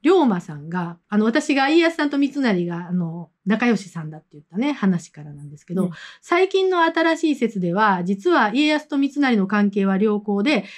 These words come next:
Speaker 1: 敵対関係にはなかった。通説の大谷義次を関ヶ原に誘ったのは逆で、三成が、えー、義次に誘われるなどし、地理的にも西軍につかないと危険ということで、やむを得ずだったとか。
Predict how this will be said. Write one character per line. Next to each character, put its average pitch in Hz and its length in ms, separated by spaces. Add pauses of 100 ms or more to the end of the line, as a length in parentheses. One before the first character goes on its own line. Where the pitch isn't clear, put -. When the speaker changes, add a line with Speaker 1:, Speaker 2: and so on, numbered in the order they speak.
(140)
Speaker 1:
敵 311 200
対 359 220
関 339 220
係 240 140
に 202 120
は 165 80
な 220 160
か 233 100
っ - 120
た。 - 140 (280)
通 359 220
説 359 240
の 320 240
大 302 140
谷 339 220
義 320 140
次 220 220
を 196 60
関 202 260
ヶ 269 80
原 247 120
に 190 160
誘 208 200
っ 214 60
た 226 120
の 190 120
は 185 180
逆 233 300
で、 247 320 (200)
三 220 100
成 403 360
が、 359 300
え 202 120
ー、 185 180
義 208 220
次 190 180
に 170 120
誘 202 180
わ 202 80
れ 202 80
る 190 100
な 165 120
ど 160 100
し、 240 220
地 240 100
理 285 100
的 349 220
に 415 100
も 311 120
西 247 200
軍 240 120
に 233 120
つ - 80
か 247 120
な 220 100
い 185 60
と 175 100
危 - 160
険 339 180
と 320 100
い 311 40
う 302 40
こ 349 120
と 302 80
で、 214 100 (160)
や 196 200
む 285 160
を 440 60
得 453 120
ず 294 100
だ 190 100
っ 170 100
た 160 100
と 147 120
か。 - 140